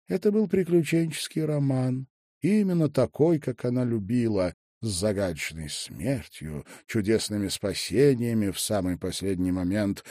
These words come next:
и гордой красавицей-героиней,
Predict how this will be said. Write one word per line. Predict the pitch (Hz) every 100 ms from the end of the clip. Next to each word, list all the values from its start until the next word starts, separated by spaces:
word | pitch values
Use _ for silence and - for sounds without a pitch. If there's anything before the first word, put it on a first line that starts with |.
| - -
и | -
гордой | - 135 156 135 - 131 135
красавицей-героиней, | 123 - - - - 120 107 101 113 - 107 101 87 101 87 85 95 82 90 71 78 87 82 87